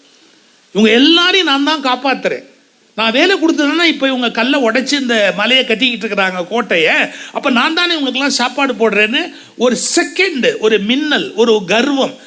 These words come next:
ஒரு அகங்காரம் அப்படி லேசா ஃபிளாஷ் அடிச்சது. ஒரு குருங்கிறவன் யார் தெரியுமா? சொல்லியதன் பிறகு புரிந்து கொள்ளுகிறவன் குரு அல்ல, சொல்லுகிற போது புரிந்து கொள்ளுகிறவன் குரு அல்ல, நினைக்கிற போதே புரிந்து கொள்ளுகிறவன் தான் நல்ல குரு.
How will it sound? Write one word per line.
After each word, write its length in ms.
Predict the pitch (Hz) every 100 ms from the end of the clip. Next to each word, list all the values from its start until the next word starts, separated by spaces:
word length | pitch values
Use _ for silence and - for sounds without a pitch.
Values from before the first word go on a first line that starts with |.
| -
ஒரு 140 | 196 220
அகங்காரம் 840 | 196 214 320 339 269 220 170 143
அப்படி 240 | 180 190 196
லேசா 420 | 294 339 311 311 -
ஃபிளாஷ் 280 | 247 247
அடிச்சது. 400 | - 294 - 160 - - _ _ _ _ - - _ _ _ _ _
ஒரு 200 | 226 277
குருங்கிறவன் 680 | 233 247 330 381 349 320 277
யார் 220 | 254 277
தெரியுமா? 600 | 269 226 208 196 226 147 113 - - -
சொல்லியதன் 920 | - 262 302 349 370 370 359 339 285
பிறகு 360 | 302 311 302
புரிந்து 360 | - 277 277 302
கொள்ளுகிறவன் 640 | 269 277 269 254 262 269
குரு 300 | 240 269 269
அல்ல, 380 | 233 202 160 131 - -
சொல்லுகிற 720 | - 269 302 339 311 302 277 247
போது 400 | 262 269 277 285
புரிந்து 360 | 277 254 277 277
கொள்ளுகிறவன் 580 | 247 254 254 247 254 220
குரு 280 | 240 262
அல்ல, 340 | 226 196 170 - - -
நினைக்கிற 720 | 185 269 339 392 381 381 359
போதே 360 | 330 320 320 330
புரிந்து 360 | - 285 277
கொள்ளுகிறவன் 480 | 254 254 240 226 226
தான் 160 | 240 233
நல்ல 260 | 202 214
குரு. 260 | 190 190